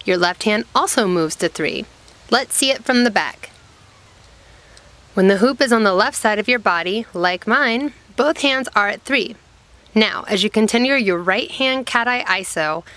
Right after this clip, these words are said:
your left hand passes behind your right, closer to your body, and travels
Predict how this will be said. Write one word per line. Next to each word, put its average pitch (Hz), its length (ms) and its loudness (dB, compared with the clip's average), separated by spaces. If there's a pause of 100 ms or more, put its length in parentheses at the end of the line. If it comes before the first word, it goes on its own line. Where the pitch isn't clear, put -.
(180)
your 175 160 2
left 185 280 0
hand 233 200 2
passes 180 420 -2
behind 247 800 0
your 208 260 2
right, 185 300 -2 (260)
closer 208 380 0
to 233 160 -2
your 240 140 2
body, 165 500 -2
and 185 100 -4
travels 190 480 0